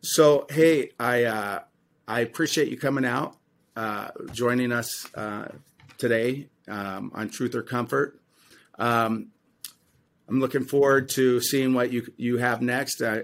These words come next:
I still have to, to get through all of your, your, uh, amazing, um, you know, albums that you already have. So I'll keep, I'll, I know I've been listening for a while. I just get stuck,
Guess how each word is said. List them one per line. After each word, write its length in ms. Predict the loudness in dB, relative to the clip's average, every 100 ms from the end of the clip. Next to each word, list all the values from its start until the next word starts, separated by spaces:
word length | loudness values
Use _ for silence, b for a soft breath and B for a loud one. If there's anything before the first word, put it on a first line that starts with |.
| -6
I 60 | -8
still 220 | -4 -2
have 200 | -2 -2
to, 340 | -2 -2 -4 -12 _
to 140 | -8 -4
get 260 | -4 -4
through 280 | -4 -2 -2
all 260 | -2 -2 -2
of 160 | -2
your, 460 | -2 -2 -2 -4 -8 B B B B -4
your, 380 | 0 0 2 0
uh, 360 | -2 -4 -8 -8
amazing, 920 | 0 2 4 2 0 -2 -2 -4 -8 -16
um, 540 | -14 -12 -12 -14 -16 -20 -20 _ _ _ _
you 140 | -6 -6
know, 240 | -6 -8
albums 480 | -4 0 2 0 0
that 140 | -4 -4
you 120 | -4
already 300 | -2 -2 -2
have. 340 | -4 -6 -6
So 360 | -6 -2 -2 -4 B B -10
I'll 80 | -8
keep, 320 | -2 -4 -4 -6
I'll, 200 | -6 -8 _ -2
I 100 | 0
know 140 | 0
I've 80 | 0
been 160 | -2 -4
listening 320 | -4 -4 -4
for 200 | -4 -2
a 60 | -2
while. 380 | 0 -2 -4 -6
I 60 | -4
just 300 | -4 -6 -6
get 140 | -6
stuck, 420 | -4 -2 -4 -4